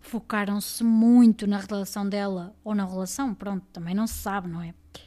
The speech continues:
Hum, com Francisco Monteiro. Acho que deviam ter explorado, se calhar, um bocadinho mais o jogo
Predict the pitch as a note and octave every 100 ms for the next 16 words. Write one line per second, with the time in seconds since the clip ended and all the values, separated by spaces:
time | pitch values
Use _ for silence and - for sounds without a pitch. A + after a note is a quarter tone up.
0 | _ _ _ _ - A#3+ A3 A3 A3 A3+
1 | A3+ - B3 A3+ A#3 A3 G#3+ G#3+ G#3+ G3
2 | F#3 G#3 A#3+ A#3 - A#3+ B3 A#3 A#3 -
3 | A3+ A3 A3 G#3 - A3 G#3+ G3+ G3+ -
4 | G3+ G3+ G#3 G3+ F#3 F#3 G3 G#3+ F3+